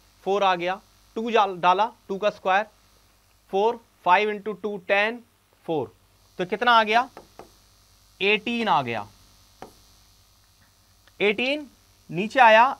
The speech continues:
एट माइनस टेन, that is माइनस का टू। कितना आया? माइनस का नाइन आया। ठीक है, इसका रेसिप्रोकल कर दो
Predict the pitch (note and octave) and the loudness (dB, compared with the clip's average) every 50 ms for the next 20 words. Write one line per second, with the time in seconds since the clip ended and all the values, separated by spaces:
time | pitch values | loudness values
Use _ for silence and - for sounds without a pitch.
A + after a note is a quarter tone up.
0 | _ - E3+ G3 G#3+ A#3+ A#3 A#3+ G#3 F#3+ G3+ G#3+ A3 A3+ A3 - - G#3+ G3 F#3 | _ -6 -2 -2 0 0 -2 -2 -2 0 0 0 -4 -6 -8 -6 -4 -2 -2 -2
1 | E3 D3 C#3+ C#3 E3+ F3 F3 A3 G#3+ - - E3 D#3+ D#3+ E3 E3+ D#3+ - - F#3 | -4 -6 -6 -4 -4 -4 -2 -4 -8 -6 -4 -4 -4 -4 -4 -8 -12 -12 -10 -10
2 | E3 - - C3 A#2 G#2 - _ _ - - - _ - - - _ _ _ _ | -10 -10 -10 -14 -14 -16 -18 _ _ -20 -20 -20 _ -20 -20 -20 _ _ _ _
3 | _ _ - - A3+ A#3+ C4 C#4+ C#4 B3 A3 G3+ G#3 A#3 C4 C4 - - D#3 D#3 | _ _ -16 -12 -10 -4 0 2 4 6 6 6 4 2 0 -2 -12 -8 -4 -2
4 | E3+ F3 F#3 G3 G3 - - A3 F#3+ C#3+ C3 C3 C#3+ D3 B2 G2 E2 - - _ | -2 -2 -2 -6 -8 -8 -6 -4 -4 -2 -4 -4 -6 -6 -10 -14 -14 -16 -20 _
5 | _ _ _ _ _ _ _ _ _ _ _ - G#3 G3 A#3+ B3+ C4+ _ _ _ | _ _ _ _ _ _ _ _ _ _ _ -8 -4 -4 -4 -4 -4 _ _ _
6 | _ _ _ _ _ _ _ _ - - - - B3+ A#3+ F3 E3+ F#3 F#3+ F#3+ - | _ _ _ _ _ _ _ _ -18 -18 -6 -2 0 0 0 2 0 -2 -2 -4
7 | A#3 A3+ A3 G#3 F3 F#3+ F#3 D#3 C3+ - - F#2 | -10 -6 -6 -6 -6 -6 -8 -8 -10 -14 -14 -16